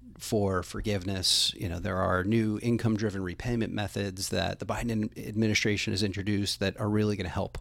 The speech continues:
a lot of people. And it's just a matter of taking advantage of every little thing that's out there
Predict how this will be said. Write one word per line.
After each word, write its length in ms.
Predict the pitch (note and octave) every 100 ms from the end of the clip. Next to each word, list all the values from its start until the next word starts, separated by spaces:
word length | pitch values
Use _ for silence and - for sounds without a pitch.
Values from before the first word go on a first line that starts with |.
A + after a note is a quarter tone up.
| -
a 100 | F#2+
lot 260 | E2+ E2+
of 60 | F2+
people. 440 | - F2+ - G3+ - - - - - - -
And 100 | A#2+
it's 160 | G2+ -
just 220 | B2 -
a 40 | A2+
matter 300 | G#2 G2+ F#2+
of 140 | F2
taking 300 | - G#2 G#2
advantage 500 | F2+ F2+ F#2 F2+ E2+
of 160 | F#2 E2
every 340 | - G#2 G#2+ G2+
little 300 | F#2+ F#2+ F2+
thing 260 | - G2+
that's 200 | F2+ -
out 200 | - G#2
there 300 | G3+ G3+ A#3+